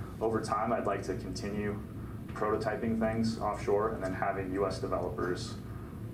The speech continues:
um, that really refined. Um, after, after we got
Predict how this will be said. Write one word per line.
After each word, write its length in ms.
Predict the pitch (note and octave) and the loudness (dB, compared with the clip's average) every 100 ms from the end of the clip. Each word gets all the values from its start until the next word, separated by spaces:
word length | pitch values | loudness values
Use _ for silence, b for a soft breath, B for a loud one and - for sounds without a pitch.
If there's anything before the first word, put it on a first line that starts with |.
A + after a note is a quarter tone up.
| - - | -8 -4
um, 200 | F2+ E2+ | -2 0
that 180 | F#2 E2+ | 0 2
really 260 | F#2 F2+ F2 | 2 2 2
refined. 580 | F2 F2 F2 E2+ - - - - F#2 | 0 0 0 -2 -4 -8 -8 -4 -2
Um, 240 | E2+ - | -2 0
after, 300 | G2+ G2+ - | -2 0 0
after 240 | G#2+ G#2+ G#2 | 0 0 -2
we 100 | G2 | 0
got 200 | G#2 | 0